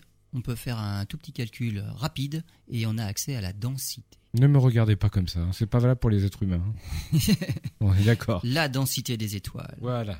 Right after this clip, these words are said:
Speaker 2: exactement.
Speaker 1: Alors, la densité d'une étoile, ça nous dit directement, en fait, euh, à quel stade elle en est.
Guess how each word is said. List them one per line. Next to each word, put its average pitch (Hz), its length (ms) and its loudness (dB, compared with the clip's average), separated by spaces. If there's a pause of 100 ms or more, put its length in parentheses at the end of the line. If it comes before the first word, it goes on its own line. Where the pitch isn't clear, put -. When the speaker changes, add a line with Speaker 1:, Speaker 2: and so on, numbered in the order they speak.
(120)
Speaker 2:
exactement. 92 440 -14 (340)
Speaker 1:
Alors, 135 300 0
la 123 140 -2
densité 151 420 -4
d'une 120 140 -4
étoile, 135 500 -6 (460)
ça - 160 -6
nous 131 160 0
dit 123 220 -4
directement, 135 840 -6
en 107 80 -4
fait, - 440 -4 (280)
euh, 110 320 -6
à 117 100 -6
quel 120 240 -6
stade 131 320 -2
elle 107 140 -6
en 101 160 -6
est. 95 140 -10